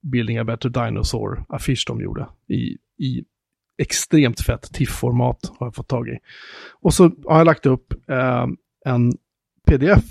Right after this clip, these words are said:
som heter Busting the Mac Myths, Myths. Och den låg på en C D eller D V D-skiva som, när jag jobbade på datamagasin, så skickade,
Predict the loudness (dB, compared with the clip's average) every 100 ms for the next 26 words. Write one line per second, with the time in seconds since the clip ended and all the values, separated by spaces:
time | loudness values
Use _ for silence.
0 | -8 -4 -4 -4 -8 -10 -6 0 2 2
1 | 0 0 0 -2 -4 -6 -12 -12 -12 -16
2 | -10 0 2 2 -2 -12 -14 -12 -12 _
3 | _ _ _ _ _ -20 -20 -20 -20 -20
4 | _ -6 4 6 8 8 6 0 _ _
5 | 2 6 8 8 4 2 -2 4 4 4
6 | 2 0 0 0 -2 -4 -8 -12 _ _
7 | _ _ _ _ _ -14 -8 0 2 2
8 | 2 0 0 0 0 0 0 2 2 0
9 | 0 2 2 2 -4 _ _ _ -4 0
10 | 2 0 2 0 0 -2 0 0 0 0
11 | 0